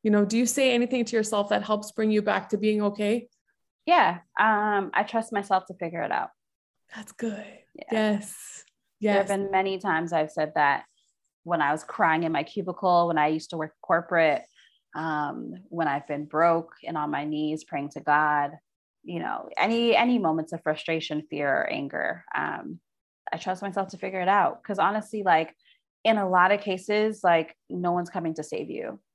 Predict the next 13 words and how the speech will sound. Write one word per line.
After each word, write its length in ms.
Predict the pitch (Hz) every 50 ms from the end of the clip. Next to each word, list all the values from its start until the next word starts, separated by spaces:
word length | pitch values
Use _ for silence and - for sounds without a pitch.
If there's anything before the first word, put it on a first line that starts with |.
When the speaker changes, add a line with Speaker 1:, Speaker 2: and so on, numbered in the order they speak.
| _ -
Speaker 2:
You 140 | - 185 170
know 100 | 165 165
what 80 | 156
I 40 | 156 156
mean? 260 | 156 156 156 156 156
So 540 | - - 175 156 151 151 147 147 147 147 - _ _ _ _ _
you 100 | - 185
have 240 | 190 175 170 170 -
to 300 | 170 170 165 156 156 156 160
rest 300 | 165 151 156 - - - -
on 140 | 165 160 165 151
your 120 | 151 151
faith, 400 | - - 139 139 220 285 -